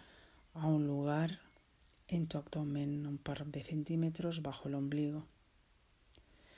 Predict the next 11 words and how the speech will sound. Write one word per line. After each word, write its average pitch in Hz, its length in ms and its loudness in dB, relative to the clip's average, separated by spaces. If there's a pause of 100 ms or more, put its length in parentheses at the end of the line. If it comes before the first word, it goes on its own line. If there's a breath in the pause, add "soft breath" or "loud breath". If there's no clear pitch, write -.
(500 loud breath)
en 156 140 2
el 135 100 0
que 143 100 -2
puedes 139 320 0
percibir 160 720 0 (680 soft breath)
el 135 260 -4
suave 139 480 -2
movimiento 156 760 4
de 156 120 0
la 135 120 -2
respiración. 147 880 -4